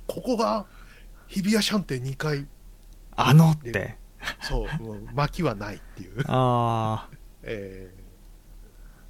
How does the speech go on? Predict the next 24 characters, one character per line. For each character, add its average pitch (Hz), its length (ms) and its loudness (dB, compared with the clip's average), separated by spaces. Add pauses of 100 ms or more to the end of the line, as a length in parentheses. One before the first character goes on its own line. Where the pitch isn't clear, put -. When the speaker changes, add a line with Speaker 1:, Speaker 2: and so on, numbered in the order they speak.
(160)
Speaker 2:
ジ 120 140 2
ュ - 20 2
ワ 117 140 2
ヨ 117 120 2
ク - 100 -6
チ - 120 0
ュ 120 80 4
ー - 20 0
ル 104 80 0
は 101 80 -2
な 113 180 2
い 110 60 2
の 101 140 0
か。 95 460 -6 (100)
残 110 240 0
念 104 160 -2
だ 107 100 -4
な。 104 60 -6
Speaker 1:
な 101 80 -6
い 101 40 -8 (120)
ん - 20 -14
で - 60 -16
す - 180 -18
よ。 - 80 -18